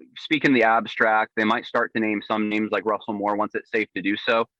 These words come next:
but they weren't pioneers in this, and they are afraid to go too far. They might not wanna say the name Al Mohler or, uh, Danny Akin or, or something like that. It's just, it's too risky for 'em. So from, I, I'll say this, for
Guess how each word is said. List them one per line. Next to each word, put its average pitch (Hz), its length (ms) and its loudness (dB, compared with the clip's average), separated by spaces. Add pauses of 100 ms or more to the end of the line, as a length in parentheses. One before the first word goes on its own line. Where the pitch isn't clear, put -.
(100)
but 120 80 -4
they 131 80 0
weren't 143 260 0
pioneers 113 480 0
in 110 80 0
this, 107 260 -2
and 110 200 -4
they 107 340 0
are 107 220 0
afraid 117 420 -2
to 107 300 -4
go 101 120 -2
too 101 220 -4 (100)
far. 90 240 0
They 95 60 -6
might 101 300 0
not 101 200 0
wanna 104 200 -4
say 107 140 0
the 98 100 0
name 98 180 -4
Al 92 180 0
Mohler 92 460 -4 (360)
or, 95 380 0
uh, 90 300 0
Danny 92 380 -2
Akin 95 260 -2
or, 90 220 -4
or 92 240 -4
something 95 260 -4
like 90 220 0
that. 90 340 2
It's 92 300 -6
just, 95 220 -4 (100)
it's 87 440 -2
too 107 160 2
risky 98 400 2
for 95 200 4
'em. 90 120 0
So 110 320 2 (320)
from, 139 360 2
I, 139 160 2
I'll 147 100 0
say 151 200 -2
this, 120 160 0 (1120)
for - 120 -6